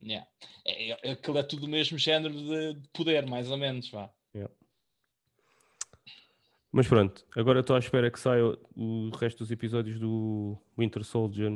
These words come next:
Speaker 2: do Falcon e Winter Soldier. Também só faltam quatro episódios ou três episódios.
Speaker 1: Três que vai sair agora
Speaker 2: Vai
Speaker 1: na
Speaker 2: sair
Speaker 1: sexta,
Speaker 2: hoje,
Speaker 1: sim.
Speaker 2: sim,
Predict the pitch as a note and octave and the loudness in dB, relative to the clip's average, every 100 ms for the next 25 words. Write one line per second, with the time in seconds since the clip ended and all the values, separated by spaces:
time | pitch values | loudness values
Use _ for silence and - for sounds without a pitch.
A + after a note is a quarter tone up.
0 | G#2+ - G#2+ G#2+ - A2+ - G#2 G#2 G#2 | -4 -8 -4 -2 4 4 4 -2 -4 -4
1 | G#2 G#2 G#2 G#2+ - D3 C#3+ D3 D3 - | -2 -4 -4 -4 2 2 2 -6 -8 -12
2 | _ _ - _ - G#2 G#2 - G#2 G#2+ | _ _ -20 _ -6 0 0 0 0 0
3 | - G#2 G2+ G2 A2+ D3+ - - - G#2+ | 0 -2 -4 -8 -18 -20 -20 -10 -2 -2
4 | G2+ F#2 G2 A2+ A#2+ G#2 F#2 F#2 - F#2+ | -2 -4 -2 0 0 -4 -6 -10 -8 -8
5 | F#2+ G2+ G2+ G#2 G2+ A2 - C#3+ B2+ B2 | -8 -8 -6 -6 -6 -12 -12 -6 -4 -4
6 | - G#2 G2+ - G#2 G2+ G2+ G#2+ G2+ A2 | -6 -8 -10 -10 -12 -12 2 2 4 2
7 | G#2 G#2 G2 G2 - - A2 | 4 4 2 -4 -12 -8 -8